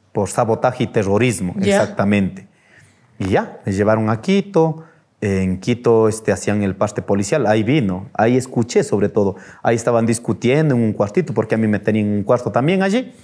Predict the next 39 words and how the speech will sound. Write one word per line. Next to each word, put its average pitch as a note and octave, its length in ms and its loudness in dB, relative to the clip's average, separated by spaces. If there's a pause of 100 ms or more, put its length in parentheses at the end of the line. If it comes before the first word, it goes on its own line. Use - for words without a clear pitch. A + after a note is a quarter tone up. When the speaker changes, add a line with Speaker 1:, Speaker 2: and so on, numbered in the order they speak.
(420)
Speaker 1:
eh, B2+ 100 -2
tenían B2+ 300 0
discutiendo, C3 540 0
"No, F#3 120 2
no, G3 180 0
ponle, F#3+ 240 2
ponle F#3+ 320 2
esto", F#3+ 260 0
en, A#2+ 100 0
eh, A2 200 4 (120)
Speaker 2:
<gasps> - 140 -10
Speaker 1:
estaban D3+ 260 0
construyendo C#3+ 720 2
el, G#2 380 2
el, G2+ 400 0
la G2+ 120 0
parte - 280 0
Speaker 2:
Claro. B2 200 0
Speaker 1:
policial. A2 580 0 (280)
Speaker 2:
Ay, A3 220 -6
Dios F4 200 -4
mío. D#4+ 240 -2
Speaker 1:
Entre E3+ 220 2
ellos D3+ 160 4
estaban C3+ 320 0
discutiendo. D3+ 760 0 (120)
Speaker 2:
Ya. G3 380 -4 (100)
Speaker 1:
Yo B2+ 100 4
me D#3 160 0
cagaba C#3+ 340 2
de C3+ 100 4
la A#2 80 4
risa, G3 280 0
porque - 220 2
a C#3 40 4
la C3+ 80 4
final F#3+ 280 4
Speaker 2:
<laughs> - 0 -
Speaker 1:
estaban F3 400 0